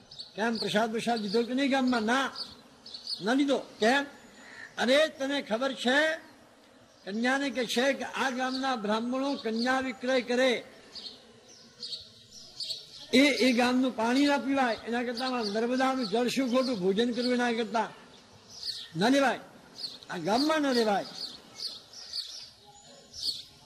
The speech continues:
કન્યાએ કહ્યું, જાણ્યું કે આ નહીં લે. જો મહારાજ આગળ જાઓ, એક ગામ આવશે નજીકમાં જ, ત્યાં સત્તર ઘર દક્ષિણી બ્રાહ્મણના છે,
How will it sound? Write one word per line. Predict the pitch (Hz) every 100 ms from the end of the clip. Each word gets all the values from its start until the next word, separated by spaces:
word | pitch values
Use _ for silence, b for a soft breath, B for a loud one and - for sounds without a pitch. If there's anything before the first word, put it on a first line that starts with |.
| - - - - - - -
કન્યાએ | 226 277 262 226
કહ્યું, | 160 196
જાણ્યું | 185 226 214
કે | 196
આ | 180 185
નહીં | 180 208 208
લે. | 135 - - - - - - - - - -
જો | 180
મહારાજ | 208 202 196 -
આગળ | 190 208 220
જાઓ, | 214 226 240
એક | 175
ગામ | 180 202
આવશે | 208 - 214
નજીકમાં | 185 190 190 220 214
જ, | 170 - - - - - -
ત્યાં | 180
સત્તર | - 160 - 247 208
ઘર | 208
દક્ષિણી | 196 190 - 208
બ્રાહ્મણના | 190 165 175 214 226 233
છે, | 190 226